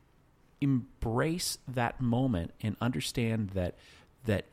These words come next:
Christ in his wisdom somehow redeems it, even if we don't know how that's going. But it, that it is able to produce, as he puts, um, perseverance, um,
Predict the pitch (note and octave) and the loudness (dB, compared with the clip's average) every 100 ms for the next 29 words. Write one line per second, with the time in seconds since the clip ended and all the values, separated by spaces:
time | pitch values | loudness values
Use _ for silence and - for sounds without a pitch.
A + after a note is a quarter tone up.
0 | - - - G3 - B2+ A#2 G2+ G#2+ B2 | -12 -6 -4 -2 0 2 2 2 2 2
1 | A#2 F#2 G#2+ - - - G#3 G#3+ F3 F3+ | 2 -2 -2 -10 -6 2 4 6 4 2
2 | C#3 B2 B2 A#2+ F2+ - - F3+ G3 F#3 | 2 4 4 4 4 -2 -2 0 2 0
3 | - C3+ B2 A#2 A#2 G#2+ F#2+ F2+ F#2+ F2+ | 2 0 4 4 4 0 -2 0 0 0
4 | E2+ D2 - G2 D2+ - - - - - | 0 -4 -2 -2 -2 -6 -18 -20 -20 -20
5 | - - B2 A#2+ - B2 A#2 G#2+ - - | -20 -12 2 2 4 -2 2 2 0 -6
6 | - B2 C3 A2+ - C3+ D3+ - - G#2+ | -4 -2 -2 0 0 2 0 0 0 2
7 | A2+ A#2 - - - G#2 G2 B2+ - A2 | 2 2 -4 -8 -6 -4 -2 -2 0 -2
8 | F#2+ - - - - - A2+ G2 F#2 F#2 | -4 -10 -16 -20 -14 -2 2 4 4 0
9 | F#2+ - - _ - B2+ F#2 F#2 G#2 F#3 | -4 -10 -20 _ 6 6 2 0 0 -4
10 | - - - - - - _ G#2 F2+ E2+ | -8 -12 -18 -20 -20 -20 _ -4 -4 -4
11 | A1+ - | -6 -8